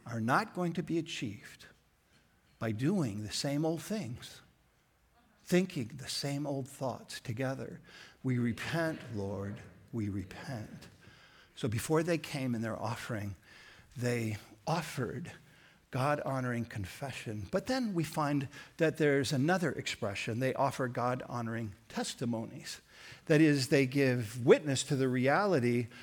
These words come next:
of God at work in their lives, and it's really quite compelling to see what they have done. If you know God, then there is this impulse to make God known,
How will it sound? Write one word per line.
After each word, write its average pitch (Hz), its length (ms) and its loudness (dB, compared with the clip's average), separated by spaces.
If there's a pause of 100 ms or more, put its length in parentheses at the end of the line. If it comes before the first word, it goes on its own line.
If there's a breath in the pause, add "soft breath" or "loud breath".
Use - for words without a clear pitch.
(200 loud breath)
of 127 200 2
God 165 300 6
at 147 220 2
work 156 440 4
in 131 100 4
their 127 160 4
lives, 123 480 2
and 127 140 4
it's 117 200 -2
really 151 240 6
quite 135 360 0
compelling 131 560 0
to 107 100 -2
see 131 300 2
what 120 220 0
they 113 160 2
have 107 280 -4
done. 123 340 -2 (440 loud breath)
If - 160 0
you 277 120 10
know 208 280 8
God, 131 400 4
then 160 260 4
there 165 160 6
is 143 220 2
this 139 180 2 (100)
impulse 214 600 2
to 147 80 2
make 135 240 4
God 123 280 2
known, 131 420 -2